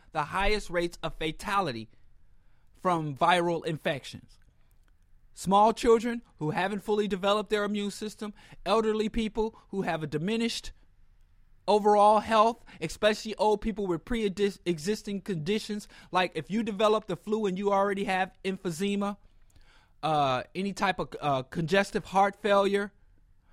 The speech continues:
uh, you have previously suffered a stroke,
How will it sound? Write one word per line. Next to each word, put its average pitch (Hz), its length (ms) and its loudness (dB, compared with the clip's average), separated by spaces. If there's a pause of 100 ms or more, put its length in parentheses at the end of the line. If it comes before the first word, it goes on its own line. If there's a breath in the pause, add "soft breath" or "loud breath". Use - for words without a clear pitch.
(220)
uh, 160 200 2
you 175 180 0
have 160 120 -2 (280)
previously 196 540 0
suffered 175 440 -4
a 135 60 -6
stroke, - 760 2